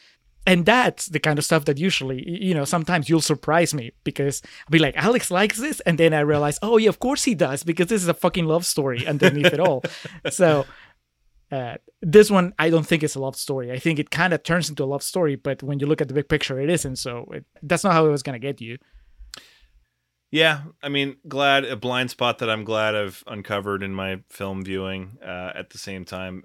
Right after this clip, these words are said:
Speaker 2: not terribly interested to revisit it. More than anything, it kind of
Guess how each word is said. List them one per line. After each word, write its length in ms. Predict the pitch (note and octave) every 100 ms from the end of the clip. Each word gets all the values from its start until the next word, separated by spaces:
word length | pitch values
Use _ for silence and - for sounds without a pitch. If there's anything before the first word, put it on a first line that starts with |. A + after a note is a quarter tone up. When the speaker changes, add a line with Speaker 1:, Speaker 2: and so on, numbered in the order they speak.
| -
Speaker 2:
not 320 | C#2+ F2 G2 _ _
terribly 600 | - G2+ F#2+ F#2 F#2+ F#2
interested 360 | F2+ - - F#2
to 40 |
revisit 400 | F#2 F2 F#2 F2+
it. 180 | F#2+ G2+ - - -
More 320 | B2 C#3 C3 B2
than 140 | G#2+
anything, 360 | G#2 G2+ G2+ G#2
it 100 | F#2
kind 240 | G#2 G2
of 260 | F2+ E2+